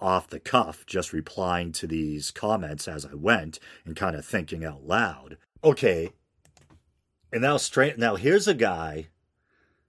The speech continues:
who's probably m-, maybe simpatico in a sense with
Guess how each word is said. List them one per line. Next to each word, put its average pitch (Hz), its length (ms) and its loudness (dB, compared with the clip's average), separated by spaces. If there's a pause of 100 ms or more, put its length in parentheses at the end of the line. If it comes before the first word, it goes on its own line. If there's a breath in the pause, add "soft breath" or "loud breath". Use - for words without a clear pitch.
(280)
who's 110 420 2
probably 120 800 2 (600)
m-, - 180 -12 (280)
maybe 113 480 0
simpatico 135 920 0
in 131 100 -4
a 127 40 -8
sense 131 480 -6
with 107 300 -2